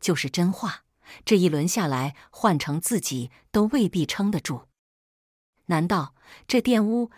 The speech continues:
女人跟偷婴其实是两拨人做的？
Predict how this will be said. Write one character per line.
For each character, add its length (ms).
女 180
人 220
跟 160
偷 200
婴 280
其 220
实 160
是 160
两 260
拨 220
人 180
做 240
的？ 220